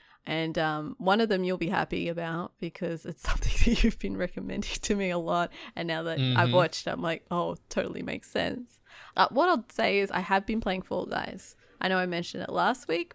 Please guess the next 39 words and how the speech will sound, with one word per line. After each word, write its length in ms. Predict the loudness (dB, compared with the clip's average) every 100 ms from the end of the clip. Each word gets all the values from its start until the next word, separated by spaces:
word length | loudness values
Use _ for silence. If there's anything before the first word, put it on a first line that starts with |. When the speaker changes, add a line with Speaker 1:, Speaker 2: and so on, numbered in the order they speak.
| -4
Speaker 1:
but, 240 | -4 -2
um, 480 | -2 -2 -4 -8 -6
obviously 380 | -6 -4 -6 -6
the 120 | -6
weekend 600 | -6 -8 -8 -6 -6 -6
that 120 | -8
just 200 | -8 -10
turned 240 | -4 -2 -2
over, 280 | -2 -2 -4
a 40 |
lot 160 | -4 -4
of 80 | -6
other 280 | -8 -10 -14 -14
people 680 | -12 -12 -8 -6 -4 -4 -6
got 180 | -8 -6
access 460 | -6 -6 -8 -8
to, 300 | -8 -8 -8 -10 -8
like, 180 | -8 -6
kind 180 | -8
of, 40 | -6
like, 180 | -8 -6
the 80 |
more 240 | -6 -6 -6 _
openish 560 | -6 -4 -6 -8 -10 -14 -8
beta 460 | -4 -2 0 -2 -2 -4
with 160 | -6
beta 240 | -4 -4 -4
keys. 400 | -4 -6 -8 -14 -20 -20 -20 -18 2
Um, 680 | 4 6 4 -2 -4 -8 -12 _ -8
so, 460 | -4 0 0 0 -2
uh, 280 | -4 -4 -6 -10
yeah, 180 | -4 -4
got 160 | -4 -8
to 80 | -6
play 180 | -6 -4
that 300 | -2 -4 -6
with 140 | -6
actual, 380 | -6 -6 -6 -6
like, 340 | -4 -6 -8